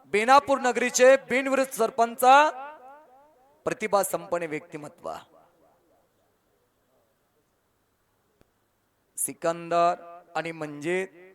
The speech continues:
एक जबरदस्त उत्तर भारत विरुद्ध दक्षिण भारत अशी कुस्ती लागलेली आहे. अवघाचे रंग एक झाला, रंगी रंगला सिरंग. आता यात्रा कमिटीच्या चेहऱ्यावरती एक समाधानाचं तेज आहे, याचसाठी केला होता आठ तास म्हणताय.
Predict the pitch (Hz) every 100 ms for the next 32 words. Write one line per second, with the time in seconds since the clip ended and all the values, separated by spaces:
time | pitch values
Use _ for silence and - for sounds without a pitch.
0 | _ 180 _ _ 185 _ _ _ _ _
1 | _ _ - 170 208 202 - 165 180 185
2 | 180 180 - 180 160 - 196 170 - 170
3 | 170 170 170 165 147 - 160 139 160 151
4 | - 147 143 - 139 127 117 117 80 71
5 | _ _ _ _ _ _ - 135 135 160
6 | 180 180 185 175 170 170 170 - 147 151
7 | 156 147 147 151 151 143 147 147 139 135
8 | 135 139 139 113 104 135 117 _ _ _
9 | _ _ _ - - 156 147 147 165 160
10 | 165 160 165 165 160 151 139 156 165 151
11 | 151 156 - 143 147 151 147 143 139 139
12 | 135 147 120 139 190 - 196 - 156 165
13 | - 156 151 151 - 139 127 - 135 123
14 | 117 113 107 120 104